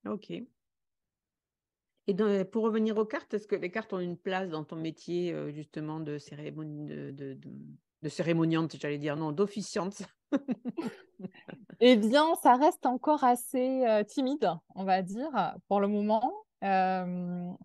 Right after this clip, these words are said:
Speaker 2: là, je, je, j'aspire en tout cas à le montrer un peu plus aussi et à le proposer, euh, euh,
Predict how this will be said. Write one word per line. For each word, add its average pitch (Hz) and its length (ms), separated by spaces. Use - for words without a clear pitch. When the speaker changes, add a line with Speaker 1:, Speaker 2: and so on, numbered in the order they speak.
Speaker 2:
là, 190 200
je, 185 800
je, 190 160
j'aspire 202 480
en 196 100
tout 185 160
cas 190 380
à 160 160
le 160 100
montrer 160 360
un 165 120
peu 156 140
plus - 320
aussi 202 420
et 175 60
à 156 60
le 151 120
proposer, 165 880
euh, 151 160
euh, 156 240